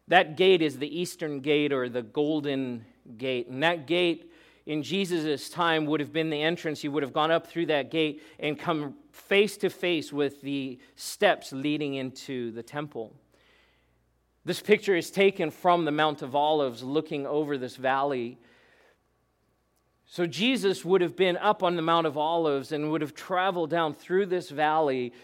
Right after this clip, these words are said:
Uh, this cemetery that exists there now wasn't there in Jesus' time. And of course, the, the, the gates had not been filled in two thousand years ago. They were functioning gates, and we'll talk about why that's significant here in a minute.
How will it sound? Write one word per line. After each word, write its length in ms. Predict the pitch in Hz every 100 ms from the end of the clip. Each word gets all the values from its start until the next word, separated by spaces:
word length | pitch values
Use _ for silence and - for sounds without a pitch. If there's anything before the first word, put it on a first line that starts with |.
| - _ _
Uh, 200 | - 156
this 320 | 147 196 - -
cemetery 800 | - - 214 233 - 180 170 156
that 240 | 147 156
exists 480 | 151 139 147 185 -
there 240 | 175 156
now 340 | 147 156 156 151
wasn't 500 | 139 156 156 127 -
there 220 | 147 151
in 80 | 131
Jesus' 540 | 123 143 135 123 123
time. 280 | - 143 139
And 80 | 131
of 120 | 127
course, 380 | - 151 143 - - - -
the, 320 | 139 143 131 135
the, 180 | 135 123 - 135
the 100 | 131
gates 360 | 135 175 180 180
had 120 | 160
not 220 | 151 151
been 160 | 147 127
filled 420 | - 165 143 131
in 380 | 156 143 117 113
two 180 | - 123
thousand 440 | 135 120 110 110
years 200 | 127 117
ago. 220 | 110 117
They 100 | 113
were 140 | 113 110
functioning 840 | - 139 131 - 120 113 113 110 _ _ _ _ _ 131
gates, 340 | 143 135 -
and 80 | 127
we'll 80 | 123
talk 240 | 123 131
about 260 | 135 123 120
why 180 | 127 127
that's 220 | 117 117
significant 580 | - 120 131 131 135 117
here 160 | 127
in 80 | 113
a 20 |
minute. 340 | 113 127 123